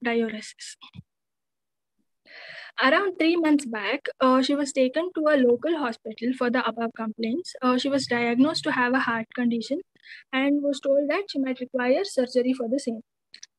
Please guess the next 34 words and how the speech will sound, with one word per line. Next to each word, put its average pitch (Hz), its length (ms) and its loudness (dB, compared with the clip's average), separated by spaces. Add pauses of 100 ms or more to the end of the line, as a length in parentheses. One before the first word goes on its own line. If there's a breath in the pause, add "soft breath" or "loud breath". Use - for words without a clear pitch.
Uh, 262 160 6
she 311 100 2
was 320 160 0
prescribed 311 600 2
oral 254 280 6
medication, 262 800 0 (160)
uh, 247 200 2
which 247 180 2
helped 269 300 0
relieve 254 340 0
her 262 80 -2
symptoms. 233 480 -6 (100)
She 294 240 -4
recently 311 540 0
stopped 247 340 -4
taking 254 300 2
the 277 80 4
medications 233 580 0
around 302 380 0
one 226 260 0
month 226 280 -4
back. 214 180 -8 (1900 loud breath)
Uh, 277 200 8
she 277 160 4
has 285 160 4
developed, 269 560 2
uh, 240 260 0
painless 262 640 2
symmetrical 254 800 2
swelling 247 480 2
of 262 120 -2
bilateral 240 540 -2
lower 233 360 2
limbs 226 380 0